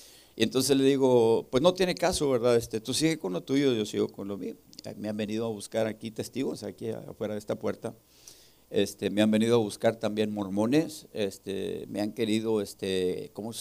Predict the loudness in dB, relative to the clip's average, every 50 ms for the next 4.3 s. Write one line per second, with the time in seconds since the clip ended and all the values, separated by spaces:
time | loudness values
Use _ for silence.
0 | -12 -10 -8 -8 -6 -4 -2 -2 -2 -2 -2 -2 0 0 0 0 0 -2 -2 0
1 | 0 0 0 2 2 2 2 0 -8 _ _ -20 -20 -20 -20 -20 -20 -20 _ _
2 | _ 2 4 6 6 6 4 2 2 4 4 6 4 4 2 0 0 2 2 2
3 | 2 2 2 2 4 4 4 4 4 2 -2 -4 -4 -2 0 2 2 2 2 4
4 | 4 4 4 4 0